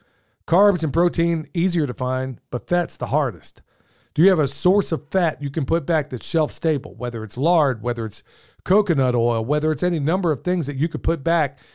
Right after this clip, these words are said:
in terms of fat? Now, you wanna avoid those liquid fats for long term because they're gonna go rancid. So you wanna see if there's some shelf stable fat that you can get out there. Once you get yourself stocked up on that, then worry about the other things around you,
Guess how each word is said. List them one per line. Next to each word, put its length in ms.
in 180
terms 280
of 120
fat? 320
Now, 100
you 140
wanna 180
avoid 340
those 200
liquid 380
fats 240
for 120
long 220
term 240
because 200
they're 80
gonna 180
go 100
rancid. 460
So 340
you 140
wanna 300
see 180
if 80
there's 180
some 140
shelf 400
stable 280
fat 340
that 140
you 120
can 120
get 220
out 200
there. 240
Once 180
you 80
get 160
yourself 320
stocked 380
up 160
on 180
that, 340
then 800
worry 300
about 260
the 100
other 160
things 260
around 400
you, 160